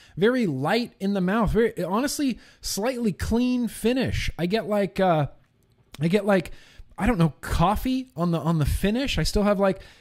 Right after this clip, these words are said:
it tastes like I just had a cup of coffee, even though I know it's not actual coffee. It tastes, you know, that coffee, what's this? That coffee aftertaste that you get. Mm. Mm-hmm. Um,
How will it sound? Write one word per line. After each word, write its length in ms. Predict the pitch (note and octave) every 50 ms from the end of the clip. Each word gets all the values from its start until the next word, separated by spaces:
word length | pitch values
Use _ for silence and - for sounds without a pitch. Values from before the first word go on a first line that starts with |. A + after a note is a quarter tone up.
| _ _ -
it 100 | - -
tastes 240 | - F#3+ G#3 G3+ -
like 160 | A3 G#3 -
I 80 | G#3 F#3+
just 220 | F#3+ G3 D#3+ -
had 260 | C3 C#3+ D#3 E3 F#3
a 60 | G3
cup 240 | F3+ - F#3+ G#3 -
of 160 | A3 G#3 -
coffee, 520 | - G#3 G#3+ A3 A3 A3 B3+ B3+ B3 A#3+ - -
even 240 | - F3 E3 F3 E3+
though 160 | E3+ D#3+ E3+
I 80 | D#3+ D3+
know 240 | D3 C3+ C#3 D#3
it's 160 | E3+ - - -
not 220 | F3 E3+ E3+ -
actual 520 | C#3+ C#3+ D3+ D3+ - - - G3 F#3+ G3 F#3+
coffee. 380 | - G3 F#3+ G3+ G3 - A3+
It 140 | G#3 - -
tastes, 400 | - C#3+ E3 E3+ E3 - - - - - - - -
you 80 | D#3 E3+
know, 60 | F3
that 240 | E3 D3+ - - -
coffee, 720 | - - F3 E3+ F#3 F3 - - G3 F#3+ F#3 F3+ F3 D#3+ - - - _ _ _ _ _ _ _ _ _ _ _ _ _ _ _ -
what's 180 | C3 C#3 -
this? 400 | - C3 G#2+ E2+ D#2+ - - - -
That 220 | C3+ C3 - -
coffee 600 | - - - F3 F3+ F#3 - - G#3 F#3 - -
aftertaste 800 | - C#3 D3+ E3+ - - - G#3+ G#3 - G#3 G#3 G#3 G#3+ - -
that 120 | A3 G3+
you 100 | G3 G#3+
get. 360 | G3+ A3+ A3+ A3 G#3+ A3 _ _ _ _ _ _ _ _ _ - D3+
Mm. 460 | E3+ F#3 F#3 F3 D3 A#2+ G#2 F#2 F2 F2+ - _ _ _ - D3
Mm-hmm. 480 | E3 E3+ D#3+ G3+ A3 A#3 B3+ C4+ C#4 C4+ C4+ _ _ _ _ _ _ _ _ _ _ _ _ _ _ _ _ _ _ _ _ _ _ _ _ _ _ _ _ _ _ _ _ _ _ _ _ _ _ _ - C#3+
Um, 420 | D3 D3+ D#3 D#3 C#3+ C3+ B2 B2